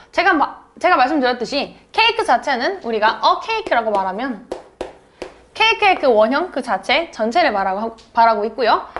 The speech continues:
케이크의 조각을 말하고 싶다면 a piece of라든지 또는 two pieces of 등등 수량 형용사를 붙여줘야 된다는 거 기억해주세요. How about lunch? 점심 같이 먹는 거 어때? 다양하게 사용할 수 있겠죠. How about breakfast?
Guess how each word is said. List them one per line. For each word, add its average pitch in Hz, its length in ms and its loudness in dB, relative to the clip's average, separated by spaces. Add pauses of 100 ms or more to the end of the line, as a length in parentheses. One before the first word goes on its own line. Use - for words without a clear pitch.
케이크의 427 420 0
조각을 294 340 2
말하고 208 260 2
싶다면 233 480 -4 (160)
a 262 60 4 (100)
piece 403 280 -2
of라든지 214 640 -4 (2500)
또는 370 260 4 (220)
two 427 220 0
pieces 294 340 -2
of 196 160 0
등등 226 380 -4
수량 381 300 -2
형용사를 349 480 0
붙여줘야 240 340 -2
된다는 190 500 -6
거 277 220 2
기억해주세요. 185 680 0 (1600)
How 233 180 6
about 277 180 4
lunch? 359 320 2
점심 330 280 2
같이 392 180 2
먹는 311 240 2
거 277 80 4
어때? 302 340 0 (540)
다양하게 392 360 4
사용할 311 300 2
수 285 100 -4
있겠죠. 214 280 -2
How 220 340 2
about 254 180 2
breakfast? - 580 -2